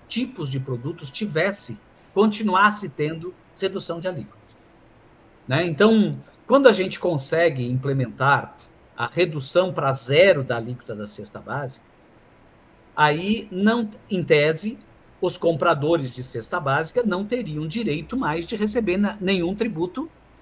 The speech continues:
de volta, né? Eu reduzo a alíquota, aliás, eu,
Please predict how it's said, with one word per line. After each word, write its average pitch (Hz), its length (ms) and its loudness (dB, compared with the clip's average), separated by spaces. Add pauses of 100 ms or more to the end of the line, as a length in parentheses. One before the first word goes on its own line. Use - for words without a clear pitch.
(400)
de 247 80 -2
volta, 247 360 0 (600)
né? 196 220 -2 (220)
Eu 156 160 2
reduzo 151 460 0
a 185 40 6
alíquota, 247 460 -2 (160)
aliás, 151 300 2
eu, 147 140 0